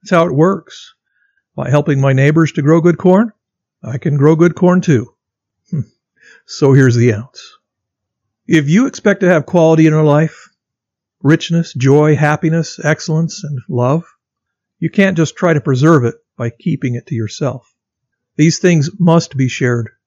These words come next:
liberally with everyone around you. Sure, there will be a few who do not appreciate it, and who may even resent it.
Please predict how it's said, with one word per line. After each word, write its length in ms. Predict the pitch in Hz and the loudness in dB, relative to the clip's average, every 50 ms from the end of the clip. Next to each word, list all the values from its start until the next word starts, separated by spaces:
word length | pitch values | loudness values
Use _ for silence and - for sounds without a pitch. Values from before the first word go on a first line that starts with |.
| _ - | _ -6
liberally 680 | - 143 147 147 135 120 139 131 - - 139 123 120 | -2 0 2 2 2 0 -2 -6 -8 -10 -12 -10 -4
with 160 | 160 160 160 | 0 0 2
everyone 400 | 175 175 170 170 165 165 165 156 | 2 2 2 2 2 2 2 0
around 360 | 143 135 135 131 135 131 123 120 | 0 0 0 -2 -2 -4 -6 -8
you. 100 | - - _ _ _ _ _ _ _ _ _ _ _ _ _ | -12 -16 _ _ _ _ _ _ _ _ _ _ _ _ _
Sure, 320 | - - - 160 139 123 - - - - _ _ _ | -8 -2 2 2 2 2 0 -8 -20 -20 _ _ _
there 140 | - 127 135 | -6 -4 -2
will 160 | 143 165 160 | -2 -2 0
be 180 | 143 151 156 160 | 2 4 4 4
a 80 | 170 160 | 4 2
few 320 | - - 147 139 139 143 | 2 2 2 4 4 4
who 140 | 139 143 151 | 4 2 2
do 120 | 135 131 | 0 -2
not 200 | 127 131 131 131 | -2 0 -2 -2
appreciate 520 | 135 - - 147 143 - - 127 117 117 120 | -2 -2 0 0 0 0 -2 -4 -4 -4 -4
it, 100 | - - _ _ _ _ _ _ _ | -8 -12 _ _ _ _ _ _ _
and 180 | - 160 151 143 | -10 -6 -2 0
who 120 | 170 160 | 2 2
may 180 | 147 151 160 170 | 2 2 2 2
even 240 | 190 202 160 143 135 | 2 2 2 2 2
resent 340 | 127 110 - 190 208 208 | 2 2 2 2 0 0
it. 220 | 165 117 104 - | -2 -4 -10 -12